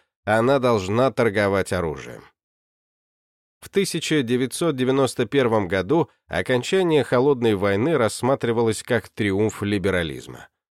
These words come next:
Это, безусловно, помогло доллару усилить свои позиции.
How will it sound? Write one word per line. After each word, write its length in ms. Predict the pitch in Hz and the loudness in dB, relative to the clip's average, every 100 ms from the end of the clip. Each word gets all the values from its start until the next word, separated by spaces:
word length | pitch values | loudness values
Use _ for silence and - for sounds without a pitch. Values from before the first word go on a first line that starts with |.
| _ _ - | _ _ -2
Это, 400 | 175 - 208 170 | 0 2 2 2
безусловно, 920 | 156 131 139 - 120 147 139 113 95 | 2 4 2 2 2 2 4 2 0
помогло 420 | 104 104 107 123 | 0 0 2 0
доллару 520 | 92 135 131 131 127 | 2 2 4 2 2
усилить 560 | 123 110 - 151 117 90 | 0 -4 -2 -2 -2 -2
свои 240 | 104 95 | 0 0
позиции. 800 | 92 98 87 90 - - 62 - | 0 -2 -2 -6 -6 -8 -8 -12